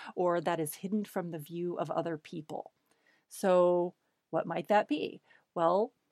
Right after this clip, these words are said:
we can look at the sign of Gemini that it's in, which rules mental activities like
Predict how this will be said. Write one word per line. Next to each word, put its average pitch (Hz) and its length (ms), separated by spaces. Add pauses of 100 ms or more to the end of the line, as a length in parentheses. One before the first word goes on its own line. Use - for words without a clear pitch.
(520)
we 190 80
can 185 180
look 185 140
at - 80
the 190 80
sign 180 320
of 160 100
Gemini 240 720 (100)
that 190 120
it's 170 180
in, 170 280 (100)
which 196 240
rules 202 580 (320)
mental 180 380
activities - 640 (100)
like 180 380